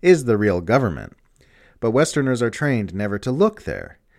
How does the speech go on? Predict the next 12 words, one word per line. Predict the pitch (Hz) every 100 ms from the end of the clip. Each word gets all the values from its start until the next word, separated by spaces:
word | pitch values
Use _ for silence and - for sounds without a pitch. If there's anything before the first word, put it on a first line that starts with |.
| _ _ _
Instead, | 117 127 123 147 143
they're | 117
trained | 110 117 107 107 -
to | 110
fixate | - 131 - 78 80
on | 98
a | 95
false | - 113 113 - -
two-handed | - 135 117 123 113 107 -
puppet | 139 110
show | - 113 107
diversion. | 98 95 98 131 95 67 50